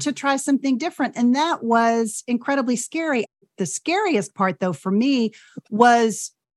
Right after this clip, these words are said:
being willing to reinvent myself in a way that was gonna sort of take me to the next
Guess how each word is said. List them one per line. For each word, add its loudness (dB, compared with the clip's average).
being 2
willing 2
to 0
reinvent 2
myself 0
in -2
a 2
way 2
that 0
was 0
gonna 2
sort 0
of -6
take -2
me 2
to -2
the 0
next -2